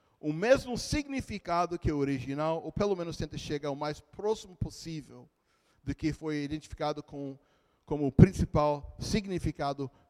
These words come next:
pretendido. Ah, isso é que hoje em dia tem, ah, duas formas principais,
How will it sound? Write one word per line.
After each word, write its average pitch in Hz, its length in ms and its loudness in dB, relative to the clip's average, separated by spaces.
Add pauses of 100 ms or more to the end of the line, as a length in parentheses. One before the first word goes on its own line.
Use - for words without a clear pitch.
(260)
pretendido. 127 1040 2 (760)
Ah, 117 220 -12
isso 160 220 -4
é - 20 -10
que 143 380 -6
hoje 143 220 -4
em 135 40 -6
dia 147 260 0
tem, 143 320 -2 (640)
ah, 143 200 -14
duas 220 360 -4
formas 165 480 -2
principais, 156 960 -2